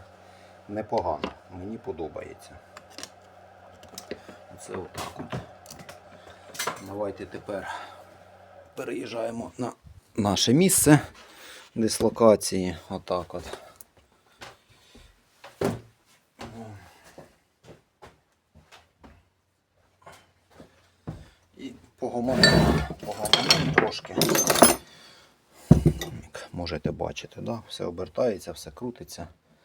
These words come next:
від руки просто. Без всяких люфтів, зазорів. В общем, все чітко, все класно.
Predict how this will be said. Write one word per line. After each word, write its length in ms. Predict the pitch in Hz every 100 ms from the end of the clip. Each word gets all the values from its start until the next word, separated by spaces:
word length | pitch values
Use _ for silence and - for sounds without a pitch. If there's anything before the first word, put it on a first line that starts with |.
| _ _ _ _ -
від 180 | 101 92
руки 360 | 95 - 76 -
просто. 460 | - 78 - - - - _ _ _ _ _ _ _ _ _ - _ _
Без 100 | 107
всяких 520 | - 92 - - - - _ - -
люфтів, 400 | - - 127 107
зазорів. 480 | 87 82 104 110 82
В 280 | - - -
общем, 260 | - 82
все 160 | 78 -
чітко, 340 | - 98 -
все 160 | - -
класно. 380 | - - -